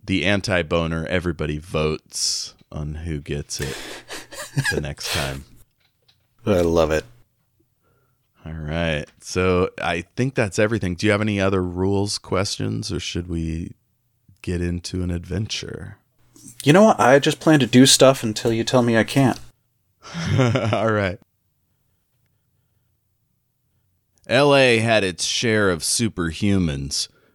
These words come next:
Speaker 1: but lately they were busy with higher profile stuff, fighting strange enemy aliens called the Unog. They were kidnapping hundreds of people at a time, and they used energy weapons.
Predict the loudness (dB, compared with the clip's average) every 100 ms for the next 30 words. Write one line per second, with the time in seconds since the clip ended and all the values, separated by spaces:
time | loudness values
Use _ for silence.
0 | _ -2 2 2 2 2 2 2 2 0
1 | 2 0 2 0 0 -2 0 0 0 -2
2 | -2 0 0 -2 -2 -2 -4 -4 -2 -4
3 | -6 -14 -20 _ _ _ 0 2 2 2
4 | -2 -4 -2 0 2 2 0 -2 0 2
5 | 2 2 0 2 4 4 2 2 0 -6
6 | -4 -2 0 -2 -2 0 2 4 4 2
7 | -2 -8 -16 _ _ _ _ _ _ _
8 | _ -2 2 2 0 0 2 4 2 0
9 | -2 0 0 0 -2 -4 -8 -6 -6 -2
10 | 0 0 -2 -2 0 2 0 -2 -6 _
11 | _ _ _ -4 0 2 2 4 2 0
12 | -2 0 2 0 -2 -4 -2 -2 -4 -8
13 | -8 -8 -10